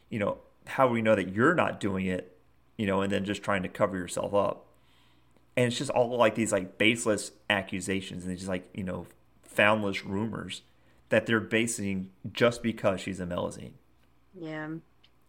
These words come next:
Speaker 2: It's
Speaker 1: it,
Speaker 2: not
Speaker 1: it's, it's, yeah, it's, it's really just this, um, God, what am, what am I looking for? Discrimination.
Speaker 2: Yeah.
Speaker 1: I guess
Speaker 2: That's
Speaker 1: it's just
Speaker 2: what it
Speaker 1: based
Speaker 2: is.
Speaker 1: because of what she, yeah, it's exactly what it is.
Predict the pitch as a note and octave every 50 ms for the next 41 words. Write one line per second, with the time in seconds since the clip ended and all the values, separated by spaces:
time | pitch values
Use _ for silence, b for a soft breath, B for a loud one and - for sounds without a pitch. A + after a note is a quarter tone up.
0 | _ - - C#3+ C3 B2+ B2 - D#3 C#3 C#3 C#3+ C#3+ - - - C3 - - -
1 | - - - - - _ _ - F3 G3 C3 - - B2+ B2 - C3+ B2 - A#2
2 | A#2 C3 D#3+ D#3+ C3 A#2 G#2 F#2 A2 G#2 G#2 - - A2 G#2 G2+ - - - -
3 | - _ _ _ _ _ _ _ _ _ _ _ _ A#2 A2+ G#2+ G#2 G2+ G2+ F#2+
4 | F#2 F2+ F2+ - A#2+ - - _ - - - _ _ - - G#2 G2+ G2+ A2+ A2+
5 | G#2 F#2+ G2 A2+ A#2+ A2+ G#2+ G2+ G2 G2 F#2+ - G2+ - - B2+ - G2 - A#2
6 | - - _ _ _ _ _ _ _ _ _ - B2+ A#2 - - C#3+ A#2+ G#2+ G2+
7 | A2+ C3+ - - - - - - _ _ _ _ _ _ _ _ _ _ _ -
8 | G3 F#3+ F3 D#3+ E3 E3 - _ _ _ _ _ _ _ _ _ _ - - A2+
9 | G2 G#2+ G2+ G2+ G2+ F2+ G#2+ A2+ - C#3+ D3 - G#2 G2+ - - - A2+ A2 F#2+
10 | G2 F#2+ F#2+ - - - - - B2 A#2+ A#2+ - - - - - A2+ B2+ C3+ C#3+
11 | E3 F3 - G#2+ F#2+ F2+ F2+ - F#2+ - G#2 - -